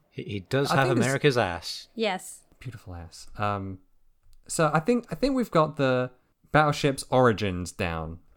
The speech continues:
Speaker 2: So over the course of fifty years, they turn into these, like, still pretty big, still pretty hench, um, uh, dear,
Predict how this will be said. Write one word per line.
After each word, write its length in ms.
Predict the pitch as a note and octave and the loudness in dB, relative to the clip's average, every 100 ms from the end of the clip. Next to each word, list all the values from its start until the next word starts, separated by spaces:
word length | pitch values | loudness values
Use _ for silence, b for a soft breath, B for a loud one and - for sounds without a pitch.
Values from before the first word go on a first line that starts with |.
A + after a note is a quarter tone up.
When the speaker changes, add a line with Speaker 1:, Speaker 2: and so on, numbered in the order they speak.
| - | -16
Speaker 2:
So 420 | - B2+ A2+ A2 | -6 -2 -2 -2
over 220 | C#3+ D#3 D3 | -2 -2 -4
the 80 | |
course 400 | D3 D3 C3 B2+ - | -6 -4 -4 -4 -8
of 540 | A#2+ A#2 G#2 - - _ _ _ | -6 -6 -8 -14 -20 _ _ _
fifty 560 | _ - - C3 - A#2 | _ -10 -4 -2 -2 -6
years, 480 | G#2+ G#2 F#2+ F2+ F#2 | -2 -2 -2 -4 -4
they 120 | G#2 | -6
turn 240 | - G#2 F#2+ | -2 0 0
into 260 | F#2 G#2 | -4 -4
these, 300 | G2 G2 F2 | -4 -4 -6
like, 440 | F2+ F2+ F#2+ - _ _ | -6 -6 -10 -16 _ _
still 300 | - G#3+ A3 | 0 2 4
pretty 260 | A3 G3 | 4 2
big, 380 | F3 C#3 C3+ C3 _ _ - | 2 2 2 -2 _ _ -16
still 320 | - - D#3 | -8 0 0
pretty 480 | D#3 D#3+ C#3+ C3 C3 _ - | 0 0 0 0 -4 _ -4
hench, 560 | A2+ G#2 - - - A2 | -2 -2 -6 -12 -8 -4
um, 480 | G#2 G2 F#2+ F#2 - _ | -2 -2 -4 -8 -12 _
uh, 200 | A2+ G2+ | -4 -4
dear, 480 | F#2 B2 A#2+ A#2 | -2 0 2 0